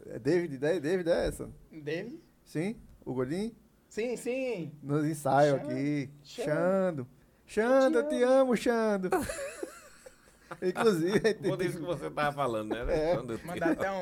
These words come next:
Speaker 2: um abraço pra ele.
Speaker 3: <laughs>
Speaker 2: Ele sempre ia acompanhar os ensaios do Introsa. Ele era
Speaker 3: Ali na
Speaker 2: fãzaço.
Speaker 3: esquina, vizinho
Speaker 2: É.
Speaker 3: à prefeitura.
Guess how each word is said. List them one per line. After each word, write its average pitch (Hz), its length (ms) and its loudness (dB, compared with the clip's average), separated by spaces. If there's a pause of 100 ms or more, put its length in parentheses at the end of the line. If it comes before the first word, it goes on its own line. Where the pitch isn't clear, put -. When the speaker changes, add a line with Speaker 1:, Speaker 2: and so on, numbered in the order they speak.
Speaker 2:
um 160 80 -4
abraço 151 380 -2
pra 135 240 -4
ele. 160 320 -4 (480)
Speaker 3:
<laughs> 123 460 -4
Speaker 2:
Ele 185 220 -4
sempre 202 480 -6
ia 175 380 -8 (1000)
acompanhar 135 480 -10
os 139 100 -6
ensaios 131 320 -10
do 120 80 -16
Introsa. 120 460 -14 (300)
Ele - 100 -18
era - 80 -6
Speaker 3:
Ali 117 140 -2
na 123 100 0
Speaker 2:
fãzaço. 123 140 0
Speaker 3:
esquina, 104 360 -4
vizinho 101 280 -4
Speaker 2:
É. 120 40 0
Speaker 3:
à - 20 -2
prefeitura. 101 600 -2